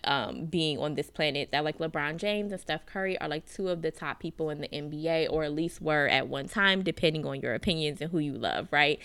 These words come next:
Needless to say that they all have coaches and they train, right? They physically train, and they also have coaches who know strategies, techniques, and who run plays and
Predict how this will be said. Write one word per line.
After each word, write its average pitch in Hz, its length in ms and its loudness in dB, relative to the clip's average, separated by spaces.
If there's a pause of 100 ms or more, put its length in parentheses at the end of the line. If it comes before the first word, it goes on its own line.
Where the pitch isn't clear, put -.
(260)
Needless 233 380 4
to - 120 -2
say 139 400 2 (300)
that 170 320 6
they 190 260 4 (100)
all 170 280 4
have 147 440 -2 (140)
coaches 151 880 0
and 160 180 0
they 151 160 2
train, 156 580 0
right? 139 360 -2
They 139 100 2
physically 185 500 -2
train, 156 420 -2
and 156 100 -4
they 147 80 0
also 156 300 -4
have 156 220 -4
coaches 160 460 -4
who 170 140 -4
know 151 420 -2 (240)
strategies, 156 640 -2
techniques, 165 640 -2
and 156 120 -4
who 165 140 0
run 156 280 -2
plays 160 540 2
and 147 180 -4